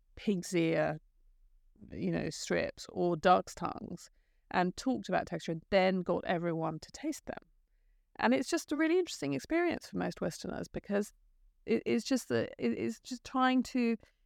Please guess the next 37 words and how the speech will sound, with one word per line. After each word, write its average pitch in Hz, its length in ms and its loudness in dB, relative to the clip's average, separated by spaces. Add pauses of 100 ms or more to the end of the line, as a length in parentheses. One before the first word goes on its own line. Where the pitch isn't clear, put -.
(240)
eat 247 320 0
these 208 240 2
things 180 340 0
with 196 280 4
a 196 60 2
different 185 300 -2
mindset, - 560 -2 (280)
to 214 120 -2
put - 240 -2
away 202 340 6
all 180 100 4
your 175 120 2
prejudices 175 760 -4
and 170 260 -2
the, 175 200 2
uh, - 40 0 (100)
the 175 140 2
deeply 202 400 0
ingrained 170 300 0
idea 165 400 0
that - 160 -6 (100)
there's 165 220 0
no 175 140 4
point 185 360 4
in 165 100 0
eating 151 220 0
them 147 180 -2
because 165 240 -4
there's 156 160 -2
no 170 120 0
meat, - 480 -2 (460)
and 185 180 4
just - 300 0
try 214 480 2
to 202 480 0
just, 202 420 0 (500)
like, 214 260 6